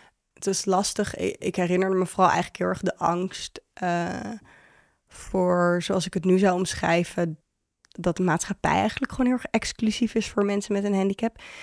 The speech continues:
Ik denk dat dat eigenlijk mijn voornaamste angst was, heel erg. Ik herinner me gewoon nog heel erg dat ik niet per se soort van aan het denken was,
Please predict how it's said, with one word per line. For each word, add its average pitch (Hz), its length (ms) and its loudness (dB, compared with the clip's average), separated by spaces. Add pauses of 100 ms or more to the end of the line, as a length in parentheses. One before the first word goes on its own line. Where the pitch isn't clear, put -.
(200)
Ik 175 160 -2
denk 190 180 8
dat 175 160 2
dat 190 200 8
eigenlijk 185 380 0
mijn 185 140 4
voornaamste 185 640 2
angst - 500 0
was, - 340 -6
heel - 200 -8
erg. - 340 -10 (300)
Ik - 140 -6
herinner 196 320 6
me 202 60 4
gewoon 202 180 4
nog 202 120 4
heel 190 240 8
erg 208 180 4
dat 190 120 0
ik 190 240 -2
niet 202 240 2
per - 120 -6
se 175 380 0
soort - 220 -6
van 180 260 -6
aan 180 80 2
het 175 80 2
denken 185 200 0
was, 175 120 -4